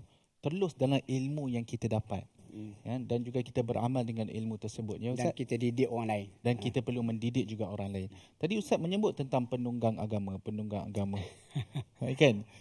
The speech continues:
Speaker 1: Istilah yang agak sensitif lah.
Speaker 2: Ha.
Speaker 1: Sebab biasanya penunggang agama ni dituju kepada para asatizah, ramai,
Speaker 2: Ha.
Speaker 1: ramai sekali, Ustaz.
Speaker 2: Ha.
Speaker 1: Sebenarnya, Ustaz, bagaimana kita nak memahami ataupun nak mengenali penunggang-penunggang agama ni, Ustaz?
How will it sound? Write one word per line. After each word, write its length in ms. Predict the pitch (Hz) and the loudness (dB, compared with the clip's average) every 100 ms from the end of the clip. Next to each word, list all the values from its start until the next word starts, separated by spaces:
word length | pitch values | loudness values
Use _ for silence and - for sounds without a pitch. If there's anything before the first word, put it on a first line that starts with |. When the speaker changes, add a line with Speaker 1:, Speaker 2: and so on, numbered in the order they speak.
| - | -20
Speaker 1:
Istilah 380 | - 117 - 135 | -8 -2 4 6
yang 160 | 127 117 | 8 6
agak 160 | 120 | 4
sensitif 560 | - 117 120 110 110 101 | 4 0 -2 -4 -4 0
lah. 160 | 127 110 | 0 0
Speaker 2:
Ha. 180 | - | -8
Speaker 1:
Sebab 140 | 92 - | -6 -4
biasanya 400 | 117 107 117 120 | -2 -2 -2 -4
penunggang 480 | 113 110 110 113 107 | -4 -6 -2 -2 -2
agama 400 | 107 110 113 113 | -2 0 0 0
ni 180 | 123 | 0
dituju 1000 | 110 113 110 110 110 104 _ 123 120 139 123 | -2 0 0 0 -2 -4 _ -4 -2 -2 -4
kepada 480 | - 117 117 117 | 0 2 6 6
para 300 | 117 120 123 | 6 6 8
asatizah, 480 | 123 131 151 147 117 | 6 4 4 6 6
ramai, 260 | 110 113 113 | 6 2 2
Speaker 2:
Ha. 160 | 120 | 4
Speaker 1:
ramai 240 | 117 120 110 | 4 2 0
sekali, 240 | - 104 | -2 -4
Ustaz. 240 | 101 101 104 | -4 -6 -6
Speaker 2:
Ha. 80 | - - - - - - | -12 -18 -18 -18 -16 -14
Speaker 1:
Sebenarnya, 480 | - - 196 240 240 | -6 0 2 4 4
Ustaz, 320 | 226 214 - _ _ _ _ _ _ _ _ _ _ - - | 4 2 0 _ _ _ _ _ _ _ _ _ _ -20 -8
bagaimana 560 | 139 156 190 214 233 185 | 2 4 4 4 2 0
kita 320 | 160 - 160 | -2 4 4
nak 220 | 143 - | 4 0
memahami 640 | 139 143 139 143 147 156 147 | -2 2 4 6 4 2 -2
ataupun 460 | - 135 131 131 | -2 -4 -4 -2
nak 80 | 135 | -2
mengenali 640 | 127 135 135 139 147 113 - | 0 0 6 6 6 0 0
penunggang-penunggang 960 | 123 120 120 117 110 117 113 113 107 | -2 0 2 2 2 -2 2 6 6
agama 380 | - 110 110 104 | 6 2 2 2
ni, 160 | 101 101 | 0 -4
Ustaz? 240 | - 104 | -4 -4